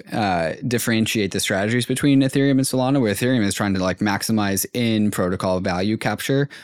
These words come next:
whereas Solana, uh, like, m-, maybe this will be my description, correct me if I'm wrong, but Solana is, like, trying to outrace M E V. It's just, like, it's just trying to go faster than it.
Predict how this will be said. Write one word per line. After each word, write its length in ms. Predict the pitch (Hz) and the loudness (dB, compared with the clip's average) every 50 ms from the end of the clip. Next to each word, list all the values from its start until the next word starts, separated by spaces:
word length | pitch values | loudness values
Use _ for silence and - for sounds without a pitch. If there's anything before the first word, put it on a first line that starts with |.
| - _ _ - | -20 _ _ 0
whereas 180 | 120 117 110 | 0 0 2
Solana, 920 | - 127 117 117 123 127 120 113 107 104 - - - 120 113 107 107 101 - | 2 0 2 2 2 2 2 2 2 0 -2 0 0 0 2 2 0 -2 -2
uh, 40 | - | 0
like, 300 | 110 107 104 98 - - - - | 0 0 0 0 -2 -6 -4 0
m-, 380 | 135 131 120 110 107 110 104 107 | 2 4 4 4 2 2 2 2
maybe 200 | 120 117 110 110 | 4 4 4 2
this 180 | 101 107 - | 2 2 0
will 60 | 107 95 | 0 0
be 160 | 110 104 101 | 0 2 2
my 120 | 104 101 | 2 2
description, 400 | 98 98 - - 101 - - 104 | 2 0 0 -2 -2 0 0 -2
correct 220 | 101 - - 101 - | 0 0 -2 -2 -2
me 60 | 104 | -2
if 80 | - | -2
I'm 120 | 190 - 101 | 0 0 0
wrong, 160 | 202 196 190 | 0 0 0
but 80 | 92 - | 0 -2
Solana 320 | 95 - 123 127 151 151 | -2 0 2 2 2 2
is, 100 | 127 107 | 2 2
like, 120 | 117 104 - | 0 0 0
trying 200 | - 120 107 98 | 0 0 0 0
to 40 | - | 0
outrace 400 | 107 104 87 101 104 117 - - | 0 0 2 2 2 2 2 2
M 140 | 139 143 | 2 4
E 100 | 147 151 | 4 4
V. 280 | 143 151 156 170 180 - - - - - _ _ _ | 4 2 2 2 2 0 -4 -18 -20 -20 _ _ _
It's 80 | - | -4
just, 160 | - 120 107 113 | -4 -2 0 0
like, 140 | 104 98 | 0 0
it's 100 | 110 110 | 0 0
just 240 | - 120 107 - - - | 0 -2 -2 -4 -4 -2
trying 140 | 131 123 | 0 0
to 60 | 110 101 | 0 2
go 240 | 87 113 117 113 | 2 2 2 2
faster 500 | 104 - - 104 95 104 104 - - 98 | 0 0 -2 0 0 0 -2 -2 -2 -2
than 220 | 92 85 - 95 85 | -2 -2 -2 -4 -4
it. 320 | 80 - - - - - | -6 -6 -8 -8 -10 -10